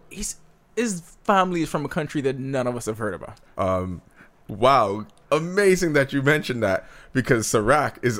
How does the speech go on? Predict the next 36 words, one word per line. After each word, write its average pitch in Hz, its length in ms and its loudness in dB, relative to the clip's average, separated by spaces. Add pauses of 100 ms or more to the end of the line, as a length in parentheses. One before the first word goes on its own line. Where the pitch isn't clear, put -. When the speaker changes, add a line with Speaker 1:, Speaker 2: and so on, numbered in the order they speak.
Speaker 2:
also - 380 4
<laughs> - 80 12
from 147 120 4
Eritrea. 127 800 0 (240)
So - 160 2
when 156 500 0
that 143 200 2
came 143 240 2
up, 185 240 4
uh, 127 180 4 (300)
'cause 131 180 0
this 151 140 -2
is 151 100 -2
how 131 180 4
it 117 60 2
happened, 151 380 2
I 135 160 2
was 151 220 0
delaying 120 880 0
myself 104 480 -2
listening 107 400 -4
to 101 80 -4
Victory 90 340 -6
Lap, - 240 -12 (240)
'cause 104 140 -2
I 104 80 2
saw, 120 320 2
like, 101 300 -2
the, 85 440 -6 (140)
the 98 160 -4
awards 104 600 2
and 95 160 -4
the 90 200 -4
nominations 92 720 -4
for 87 220 -4
it, - 120 -8